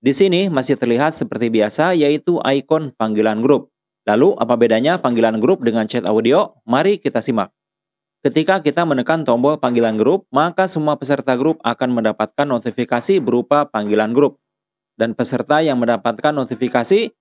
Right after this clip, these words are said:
bisa bergabung ke panggilan grup atau menolaknya. Kemudian, ketika kita melakukan chat audio di grup WhatsApp, maka peserta grup lainnya hanya akan mendapatkan notifikasi biasa tanpa ada dering seperti panggilan telepon di grup.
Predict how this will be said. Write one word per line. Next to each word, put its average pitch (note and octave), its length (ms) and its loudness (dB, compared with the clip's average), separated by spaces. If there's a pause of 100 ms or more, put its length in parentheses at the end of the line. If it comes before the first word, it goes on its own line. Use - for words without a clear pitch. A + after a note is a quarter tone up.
bisa D3+ 240 2
bergabung D#3+ 560 0
ke C#3 160 -2
panggilan A#2 400 -2
grup D3+ 320 0
atau B2+ 320 0
menolaknya. A2 720 -2 (720)
Kemudian, D#3+ 560 2
ketika C3+ 400 0
kita D3+ 240 0
melakukan D3 640 -2
chat B2+ 240 0
audio A#2+ 400 2
di B2 160 0
grup G#2+ 240 0
WhatsApp, D#3 400 2 (320)
maka F3 320 2
peserta D3 400 -2
grup B2+ 240 2
lainnya B2 560 2
hanya A#2 480 0
akan C3+ 320 -2
mendapatkan A2+ 480 0
notifikasi A2 960 -2
biasa A2+ 480 0 (240)
tanpa D3 400 2
ada C#3 240 2
dering D#3 320 2
seperti C3+ 560 -2
panggilan A2+ 480 0
telepon A2+ 400 -2
di A2+ 80 2
grup. C3 240 2